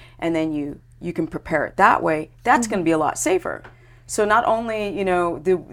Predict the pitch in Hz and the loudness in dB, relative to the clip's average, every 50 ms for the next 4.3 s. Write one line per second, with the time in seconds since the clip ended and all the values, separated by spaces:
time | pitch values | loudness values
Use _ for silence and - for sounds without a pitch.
0 | - - - 196 185 - - - 254 277 285 277 - - - - 262 285 294 - | -20 -6 -4 -4 -4 -4 -6 -4 -4 -2 -2 -4 -6 -10 -4 -2 0 0 0 -4
1 | - 240 208 170 180 175 - - 180 170 - 180 190 202 202 - 220 220 226 196 | -6 -8 -6 -6 -6 -6 -4 -4 -4 -2 0 0 0 0 -2 -4 -6 -6 -6 -6
2 | 185 190 180 175 170 170 165 180 180 165 180 165 170 160 - - 165 156 160 151 | -4 -2 -2 -2 -2 -4 -2 -4 -2 -2 -2 -4 -4 -6 -4 -4 -4 -4 -4 -4
3 | 143 - - 165 - - 151 131 - 156 156 - - - - - - - - - | -6 -8 -10 -14 -10 -8 -8 -8 -4 -4 -4 -4 -4 -6 -10 -14 -20 -20 -12 -4
4 | - 247 254 247 233 214 | -2 -2 0 0 -2 -4